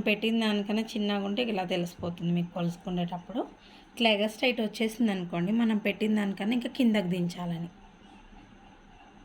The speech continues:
మళ్ళీ ఇగో ఈ మార్కింగ్ దగ్గర పెట్టి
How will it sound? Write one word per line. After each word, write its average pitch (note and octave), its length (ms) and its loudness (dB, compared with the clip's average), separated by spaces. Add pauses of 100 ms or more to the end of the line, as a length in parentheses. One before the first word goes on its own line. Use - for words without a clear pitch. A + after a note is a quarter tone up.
(840)
మళ్ళీ G3+ 220 4
ఇగో E3+ 140 -4 (220)
ఈ - 20 2 (180)
మార్కింగ్ F#3 520 -4
దగ్గర F3 200 -4 (100)
పెట్టి F3 360 -2